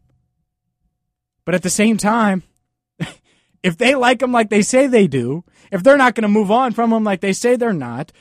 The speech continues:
well, then invest in the resources to give 'em a shot,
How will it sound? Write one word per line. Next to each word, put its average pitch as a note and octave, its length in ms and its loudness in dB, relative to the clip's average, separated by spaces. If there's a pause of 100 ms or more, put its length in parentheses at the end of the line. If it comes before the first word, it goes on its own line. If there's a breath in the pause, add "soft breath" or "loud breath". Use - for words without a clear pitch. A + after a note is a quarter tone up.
(120 soft breath)
well, A#3 220 -2 (760)
then G#3 200 0
invest B3 360 0
in B3 80 -4
the A#3 80 -4
resources A#3+ 520 -2
to G3+ 80 -4
give A3+ 160 0
'em A#3 120 -2
a E3+ 40 -2
shot, G#3+ 580 -4